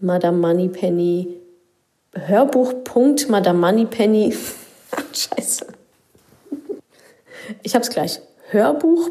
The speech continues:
Punkt Madame Moneypenny Punkt de. <laughs> Danke, over and out.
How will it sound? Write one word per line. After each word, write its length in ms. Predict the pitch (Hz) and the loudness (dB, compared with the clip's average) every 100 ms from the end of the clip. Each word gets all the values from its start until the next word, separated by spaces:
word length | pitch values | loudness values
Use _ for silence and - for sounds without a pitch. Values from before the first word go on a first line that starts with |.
| - | -8
Punkt 560 | - 214 269 294 - - - | -2 2 2 2 -4 -10 -6
Madame 400 | 190 185 185 180 | 0 2 2 0
Moneypenny 760 | 175 190 240 233 - 220 220 226 - - | 0 2 2 0 0 2 2 0 -6 -10
Punkt 480 | - 185 190 - - - _ _ _ _ | 0 2 2 -2 -12 -18 _ _ _ _
de. 460 | 190 180 190 180 - - - - - | 0 2 2 0 -2 -12 -20 -20 -12
<laughs> 340 | - - - | -12 -12 -2
Danke, 560 | - 208 196 202 190 - | 2 2 2 0 0 -4
over 300 | 190 170 175 | -2 0 0
and 180 | 165 165 | 0 -4
out. 320 | 180 190 | -6 -8